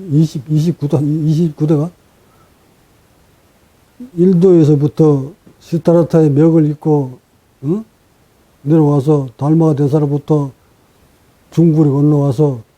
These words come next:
첫째 제자가 해가요. 뭐 이렇게 성산으로 훅 내려와서 홍인 넘어와서 해능까지 와서,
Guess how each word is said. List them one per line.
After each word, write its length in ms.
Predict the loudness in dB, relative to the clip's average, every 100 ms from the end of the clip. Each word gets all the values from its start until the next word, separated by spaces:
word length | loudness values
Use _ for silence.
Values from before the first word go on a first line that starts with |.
| _ _
첫째 340 | -6 -2 -2
제자가 420 | 0 0 0 -2 -4
해가요. 640 | 0 0 2 0 -2 -6 _ _ _ _ _
뭐 160 | -4 -2
이렇게 340 | -2 0 -2
성산으로 600 | -2 0 0 2 0 0
훅 260 | -2 -6 -10 -2
내려와서 420 | 0 0 0 -2
홍인 400 | -2 2 4 4
넘어와서 440 | 2 2 0 -2
해능까지 480 | 0 2 2 0 -2
와서, 380 | -2 -2 -4